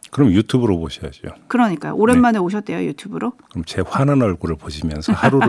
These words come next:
Speaker 2: <laughs>
Speaker 1: 그러니까 밝게 시작하실 수 있어요.
Speaker 2: 예, 예. 왜 저러실까? 귀여울 뻔한 제이비. 그리고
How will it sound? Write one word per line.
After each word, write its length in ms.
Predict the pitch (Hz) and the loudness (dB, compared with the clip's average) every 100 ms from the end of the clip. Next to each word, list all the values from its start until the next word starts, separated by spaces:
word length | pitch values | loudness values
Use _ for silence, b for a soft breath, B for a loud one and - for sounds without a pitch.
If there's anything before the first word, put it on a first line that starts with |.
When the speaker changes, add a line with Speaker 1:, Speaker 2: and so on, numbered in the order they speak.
| 117 | 2
Speaker 2:
<laughs> 80 | 92 | 0
Speaker 1:
그러니까 140 | - - | -4 -4
밝게 300 | - 95 - | -2 0 -2
시작하실 460 | - - - - - | -4 -6 -10 -12 -12
수 140 | - | -12
있어요. 240 | - 214 190 | -8 -4 -2
Speaker 2:
예, 180 | 180 180 | -2 -2
예. 140 | 180 | -2
왜 140 | 170 196 | 0 0
저러실까? 680 | 214 208 190 - 175 202 | 0 0 -4 -4 -2 -2
귀여울 420 | 208 226 220 214 208 | 0 4 6 6 4
뻔한 520 | 277 302 285 269 233 | 6 8 8 8 4
제이비. 640 | 185 180 170 160 208 311 415 B B B B B B | 2 0 -2 -2 2 2 2 B B B B B B
그리고 240 | 269 285 | 4 6